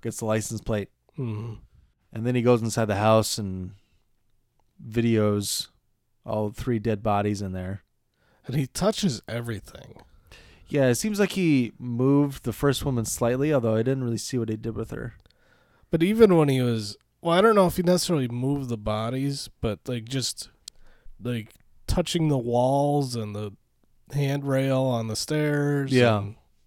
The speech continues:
Speaker 2: it's like, dude, you're getting a lot of fingerprints in there.
Speaker 1: Yeah, he's really contaminating that crime scene. <laughs> He books it out of there around the same time the cops finally show up.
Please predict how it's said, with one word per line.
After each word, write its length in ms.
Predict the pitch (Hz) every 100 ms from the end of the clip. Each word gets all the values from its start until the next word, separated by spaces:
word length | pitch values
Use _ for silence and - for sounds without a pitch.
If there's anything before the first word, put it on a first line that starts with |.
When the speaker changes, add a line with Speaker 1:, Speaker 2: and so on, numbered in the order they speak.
| _
Speaker 2:
it's 80 | -
like, 220 | 113 110 117 _ -
dude, 240 | 151 127
you're 80 | 123
getting 200 | 180 156
a 40 | 127
lot 180 | 120
of 80 | 98
fingerprints 640 | - 117 101 - 87 -
in 80 | -
there. 120 | -
Speaker 1:
Yeah, 180 | 131 113
he's 260 | 117 151 113
really 260 | 123 190
contaminating 680 | 165 120 127 123 113 107 104 101
that 120 | 98
crime 260 | 117 107
scene. 260 | 98 - - -
<laughs> 40 | - - - - - - - _ _ _ _
He 100 | 131
books 280 | 117 170 -
it 80 | 135
out 180 | 123 117
of 40 |
there 440 | 117 117 113 113 107 - - - -
around 200 | 120 117
the 80 | 107
same 240 | - 113
time 200 | 107 110
the 60 | 107
cops 360 | - 110 107 -
finally 280 | 107 98
show 240 | 98 - 101
up. 220 | 98 98